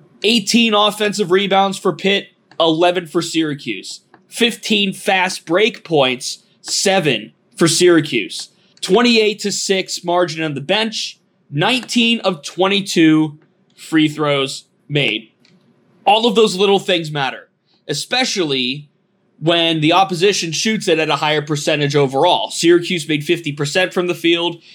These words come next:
Pitt made just above forty-seven percent. And by the way,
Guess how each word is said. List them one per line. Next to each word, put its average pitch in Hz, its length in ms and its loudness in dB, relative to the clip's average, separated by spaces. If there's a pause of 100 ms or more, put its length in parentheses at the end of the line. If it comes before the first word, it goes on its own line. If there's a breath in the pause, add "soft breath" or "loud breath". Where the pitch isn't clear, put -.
(220 loud breath)
Pitt - 240 0
made 170 200 4
just 160 280 0
above 151 340 0
forty-seven 160 640 0
percent. 143 400 -2
And 139 100 -8
by 160 200 2
the 151 80 -4
way, 139 400 0